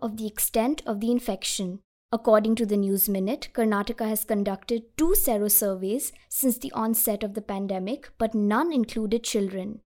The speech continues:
This came amid the rising concerns that a possible third wave of the pandemic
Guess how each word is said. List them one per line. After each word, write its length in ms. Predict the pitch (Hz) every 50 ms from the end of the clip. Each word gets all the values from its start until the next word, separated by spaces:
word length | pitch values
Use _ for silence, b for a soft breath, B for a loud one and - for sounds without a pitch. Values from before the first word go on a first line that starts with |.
| _ _
This 240 | - 226 226 - -
came 260 | - 233 214 214 214
amid 340 | 208 202 202 208 247 254 254
the 140 | - 214 202
rising 420 | 208 208 220 247 269 - 359 359
concerns 640 | 349 277 233 226 - - 214 190 196 196 240 240 -
that 180 | - 233 220
a 60 | 240 233
possible 580 | - - 220 220 226 226 - - - 262 254 247 -
third 380 | - - 269 302 349 320 269
wave 160 | 262 233 214 202
of 140 | 202 202
the 80 | - 214
pandemic 680 | - - 202 196 196 190 185 185 190 214 277 - -